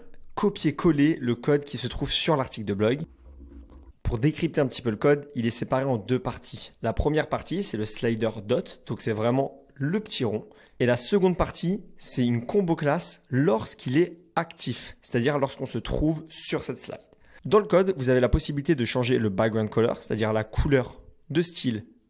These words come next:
du point, ou bien sa width et sa height, donc sa taille. Donc par exemple, si on veut faire un point énorme, on a juste à les mettre par exemple à cent vingt pixels.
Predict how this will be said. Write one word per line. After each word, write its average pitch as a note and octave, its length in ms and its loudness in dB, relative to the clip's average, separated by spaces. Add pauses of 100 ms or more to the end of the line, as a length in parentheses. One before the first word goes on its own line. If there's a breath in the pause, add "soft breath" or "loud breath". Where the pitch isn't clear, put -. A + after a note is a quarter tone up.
(160)
du D#3 140 -4
point, A2+ 320 2 (680 soft breath)
ou B3 100 4
bien C#3 300 2
sa D3 220 0
width C3+ 380 -2
et C#3 100 2
sa - 220 0
height, A2 360 -6
donc B2 240 -2
sa C3 140 0
taille. - 260 -14 (460 loud breath)
Donc C3 140 2
par A#2+ 140 2
exemple, A#2 360 -2
si - 120 -6
on A#2 60 -2
veut A#2 80 0
faire A#2+ 180 -2
un A2 100 -2
point - 300 -2
énorme, C3 520 2
on A#2 120 2
a G#2+ 60 0
juste B2+ 240 -6
à A#2 40 0
les A#2 100 -2
mettre A2+ 180 -2
par G#2+ 100 -6
exemple A2+ 280 -6
à - 40 -12
cent - 180 0
vingt C3 120 0
pixels. B2+ 520 -4